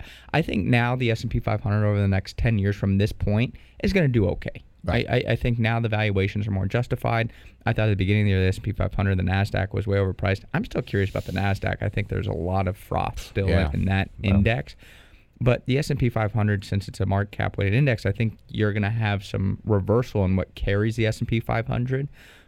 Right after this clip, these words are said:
Speaker 1: But Apple still makes up about seven percent. I, I, I think there's still too much concentration at the top, where I think over the next ten years, there's a lot more better opportunities out there than investing in the S and P five hundred,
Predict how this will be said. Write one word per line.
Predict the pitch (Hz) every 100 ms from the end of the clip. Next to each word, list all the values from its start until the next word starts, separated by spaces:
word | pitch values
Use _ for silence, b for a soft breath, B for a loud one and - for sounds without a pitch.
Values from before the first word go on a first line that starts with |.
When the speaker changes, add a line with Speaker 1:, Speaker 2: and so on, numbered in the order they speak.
| B -
Speaker 1:
But | 208 -
Apple | 131 - 247
still | - 160
makes | 160 -
up | -
about | - 123 -
seven | - 117 151
percent. | - 113 - 151 -
I, | 123 -
I, | 123 -
I | 120
think | 123 165 220
there's | - 170
still | - - 69
too | - 120
much | 117
concentration | - 117 117 104 110 127 117
at | -
the |
top, | - - 90 - B B B B -
where | 113 123 117 -
I | 110
think | 131
over | 127 117
the |
next | 110 104
ten | - 107
years, | 113 117
there's | 104
a | 101
lot | 95 113 120
more | 120 110 110 - -
better | 107 117 160 208 b b b - -
opportunities | 117 104 - - 139 151 202 226 208 -
out | - -
there | - 214 233 226 b b
than | 127 147
investing | 147 147 - 165
in |
the | 160
S | 151
and | -
P | 156
five | 147 82 -
hundred, | 156 156 -